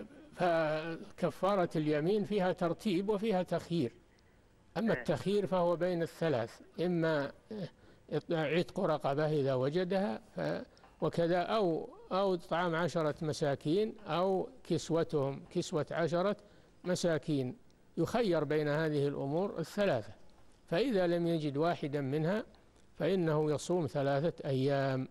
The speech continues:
Speaker 1: لقوله سبحانه وتعالى: "فكفارته إطعام عشرة مساكين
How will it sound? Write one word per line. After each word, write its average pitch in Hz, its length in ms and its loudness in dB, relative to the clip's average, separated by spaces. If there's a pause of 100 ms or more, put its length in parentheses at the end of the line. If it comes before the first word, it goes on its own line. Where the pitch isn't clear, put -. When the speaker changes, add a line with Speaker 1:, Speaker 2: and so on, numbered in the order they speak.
(580)
Speaker 1:
لقوله 165 500 2
سبحانه 151 600 0
وتعالى: 147 720 0 (360)
"فكفارته 156 1120 0
إطعام 151 440 -2
عشرة 147 640 -2
مساكين 139 840 0